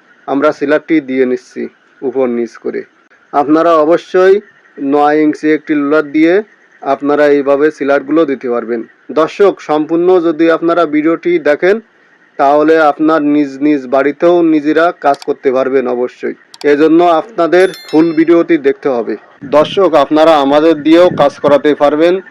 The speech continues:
সারা বাংলাদেশে। আমাদের ঠিকানা খুলনা জেলা।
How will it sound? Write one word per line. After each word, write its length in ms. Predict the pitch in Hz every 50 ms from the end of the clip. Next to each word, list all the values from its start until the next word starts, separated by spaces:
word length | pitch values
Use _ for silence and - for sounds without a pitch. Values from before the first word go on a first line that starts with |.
| - -
সারা 280 | - - 151 143 147 143
বাংলাদেশে। 580 | 127 131 127 127 127 117 113 123 - - 110 - - - - - - - - -
আমাদের 380 | 135 135 143 151 147 156 170 - -
ঠিকানা 400 | - 160 147 175 165 170 175 180
খুলনা 400 | 175 - - 165 160 165 165 165
জেলা। 320 | 147 135 139 131 123 107